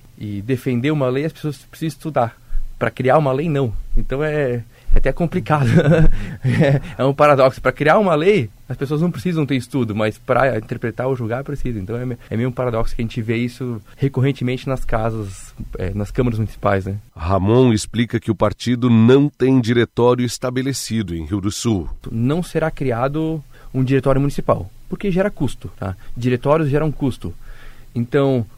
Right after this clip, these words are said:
Speaker 1: como, é, somos nós, os filiados, que bancamos o partido, através de uma mensalidade de vinte e nove reais por mês, tá? Não usa dinheiro público, então a gente faz de tudo pra economizar.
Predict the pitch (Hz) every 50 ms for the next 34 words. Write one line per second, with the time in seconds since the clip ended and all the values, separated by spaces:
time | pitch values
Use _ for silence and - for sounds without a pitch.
0 | - - - 170 180 180 160 139 110 90 - - - - - - - - 104 101
1 | 104 104 104 104 104 101 101 98 98 95 - - 139 139 123 110 131 131 143 151
2 | 139 113 110 - - - 127 117 117 127 131 131 110 101 - - - - - -
3 | _ - - _ - - 135 120 147 156 156 123 - 170 190 180 147 131 117 101
4 | 98 107 95 113 104 - - - 170 170 135 101 90 - - - - - - -
5 | - - - - 95 101 110 120 120 117 117 113 - - 120 117 113 120 123 120
6 | 117 107 98 98 98 101 123 131 - - 123 117 110 110 117 117 - - 107 104
7 | 104 143 - - - - - - - - 101 98 101 - - - - 120 131 151
8 | 160 160 165 151 127 120 117 113 110 107 - 165 156 127 - - 107 - - -
9 | - - - - 147 123 - 143 151 151 156 - - - 156 156 151 160 - -
10 | 160 160 156 165 165 170 160 - 175 180 185 185 175 117 101